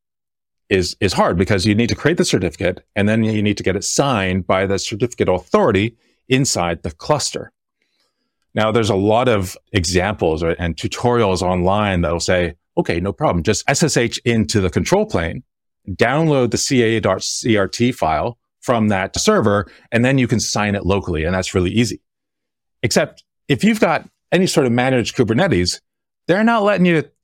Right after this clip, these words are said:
S S H into their control plane. So you can't download that certificate file. So you need to have another way.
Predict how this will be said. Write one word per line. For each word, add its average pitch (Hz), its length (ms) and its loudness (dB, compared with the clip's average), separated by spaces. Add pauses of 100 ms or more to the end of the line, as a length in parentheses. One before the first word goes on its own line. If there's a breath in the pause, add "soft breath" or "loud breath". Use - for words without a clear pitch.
S 156 180 2
S 139 120 -2
H 139 220 0
into 123 440 0
their 104 300 2
control 165 420 0
plane. - 380 -6 (160)
So - 140 -2
you 160 80 0
can't 160 340 -2
download 117 520 0
that 92 240 0 (100)
certificate - 580 -4
file. - 360 -8 (640)
So 170 120 2
you 160 80 2
need 175 120 2
to 139 80 2
have 123 220 0
another 107 260 2
way. 92 260 -2